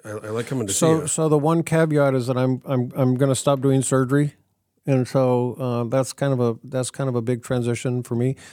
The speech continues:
Speaker 2: And this whole process is very difficult. I mean, I'm not sure if this is the purpose of this talk today, but it, for me, it's just
Speaker 1: No, no, it, it definitely is, yeah.
Speaker 2: for you to dedicate your whole life to doing something that you've, um,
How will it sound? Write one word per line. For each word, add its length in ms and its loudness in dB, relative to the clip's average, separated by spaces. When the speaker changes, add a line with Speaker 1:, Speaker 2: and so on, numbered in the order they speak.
Speaker 2:
And 80 -2
this 140 -2
whole 160 0
process 540 0
is 140 0
very 280 0
difficult. 580 -2
I 100 -4
mean, 180 2
I'm 180 2
not 160 0
sure 180 2
if 100 0
this 200 0
is 80 0
the 100 0
purpose 400 2
of 120 2
this 280 -2
talk 260 4
today, 320 2
but 140 0
it, 120 -2
for 140 0
me, 180 4
it's 120 0
just 280 0
Speaker 1:
No, 140 0
no, 140 2
it, 280 -2
it 160 -8
definitely 300 -2
is, 180 0
yeah. 220 -4
Speaker 2:
for 160 0
you 240 6
to 160 4
dedicate 540 2
your 100 2
whole 320 4
life 400 2
to 100 2
doing 300 4
something 540 2
that 120 2
you've, 460 2
um, 760 2